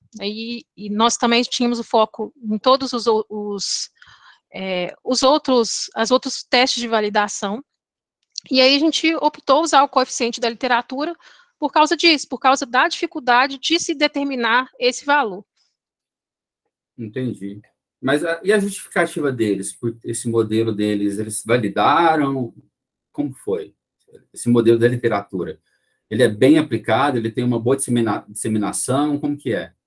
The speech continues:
Speaker 2: Tem muita aplicação? Porque a dúvida gera isso, né? De repente você usou um modelo, é, que muitas vezes há muito questionamento sobre ele, eu tenho pouca aplicabilidade. Né? É dúvida, não tô, não tô, né? É simplesmente uma dúvida.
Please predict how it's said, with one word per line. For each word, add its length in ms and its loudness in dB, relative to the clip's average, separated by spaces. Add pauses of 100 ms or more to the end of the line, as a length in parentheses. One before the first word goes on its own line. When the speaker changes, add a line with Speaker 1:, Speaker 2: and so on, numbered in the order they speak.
(100)
Speaker 2:
Tem 120 -2
muita 220 0
aplicação? 840 -4 (300)
Porque 160 2
a 60 4
dúvida 360 -2
gera 300 2
isso, 320 -2
né? 180 2
De 100 -2
repente 360 -6
você 600 -4 (140)
usou 400 -2
um 40 0
modelo, 640 0 (640)
é, 680 -4 (280)
que 120 -6
muitas 280 0
vezes 200 0
há 100 0
muito 200 0
questionamento 640 0
sobre 260 -6
ele, 160 -8
eu 80 -12
tenho 220 -6
pouca 220 -4
aplicabilidade. 880 -6 (580)
Né? 200 2
É 40 2
dúvida, 380 4
não 260 -2
tô, 520 2 (220)
não 180 -10
tô, 400 -4 (200)
né? 260 -20
É 60 -20
simplesmente 520 -6
uma 100 -6
dúvida. 320 -4